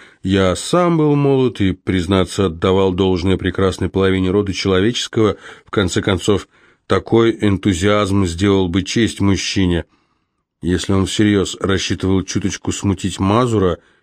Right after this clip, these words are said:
ничегошеньки не добился. Мазур и не подумал смущаться. Во-первых, не юнец, а во-вторых, всё происходящее, уже поднесли сороки на хвосте, ага, прекрасно вписывается в местные традиции, согласно которым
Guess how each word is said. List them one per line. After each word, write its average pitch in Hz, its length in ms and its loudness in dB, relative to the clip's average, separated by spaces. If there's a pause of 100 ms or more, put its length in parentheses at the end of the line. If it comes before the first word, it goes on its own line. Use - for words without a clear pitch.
(140)
ничегошеньки 101 720 0
не 87 100 0
добился. 80 640 -4 (540)
Мазур 147 460 0
и 131 140 -2
не 131 120 2
подумал 135 460 2
смущаться. 117 840 -2 (480)
Во-первых, 160 500 0
не 107 180 4
юнец, 98 580 0
а 87 200 2
во-вторых, 123 500 0
всё 170 200 0
происходящее, 110 1080 0 (360)
уже 90 240 0
поднесли 90 760 0
сороки 98 480 -2
на 90 120 0
хвосте, 101 500 0
ага, 92 400 -2 (420)
прекрасно 139 600 0
вписывается 135 800 0
в 95 100 0
местные 127 400 0
традиции, 120 640 0
согласно 87 560 0
которым 101 560 0